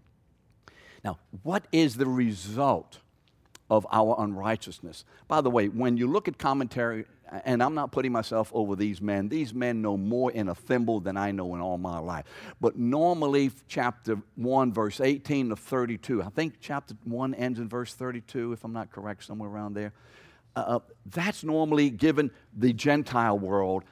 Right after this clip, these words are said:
and then chapter two all the way through three twenty is the believing or Jewish world. I, I'm not quite sure about that.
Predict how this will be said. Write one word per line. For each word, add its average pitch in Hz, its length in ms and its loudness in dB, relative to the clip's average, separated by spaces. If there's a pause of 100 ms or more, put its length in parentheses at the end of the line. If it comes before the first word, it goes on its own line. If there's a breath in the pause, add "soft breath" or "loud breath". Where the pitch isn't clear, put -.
(140 soft breath)
and 107 120 2
then 107 120 0
chapter 147 400 -2
two 143 400 2
all 123 260 4
the 117 60 0
way 117 180 4
through 107 220 -6
three 131 260 0
twenty 123 340 4 (220 loud breath)
is 127 300 6
the 113 420 4 (220 loud breath)
believing 127 640 4
or 104 120 0
Jewish 120 380 0
world. 95 220 -2 (180 loud breath)
I, 143 100 -4
I'm 175 140 -4
not 202 180 -6
quite 170 240 -2
sure 156 280 -4
about 95 280 -4
that. 101 160 0